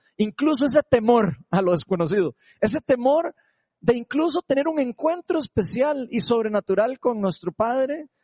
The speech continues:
eh, celestial, que está en el cielo, que está vivo y que está con nosotros en todo momento. Espíritu Santo, Dios Padre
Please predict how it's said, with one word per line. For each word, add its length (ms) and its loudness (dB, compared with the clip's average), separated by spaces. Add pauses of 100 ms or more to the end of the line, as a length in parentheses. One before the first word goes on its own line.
(400)
eh, 380 -4
celestial, 800 0 (240)
que 80 0
está 600 -2
en 140 0
el 120 0
cielo, 420 0
que 100 -2
está 240 2
vivo 340 2
y 60 -4
que 80 0
está 200 0
con 160 -2
nosotros 640 -2
en 160 -6
todo 240 2
momento. 400 -4
Espíritu 480 -2
Santo, 500 -4 (1500)
Dios 300 2
Padre 840 0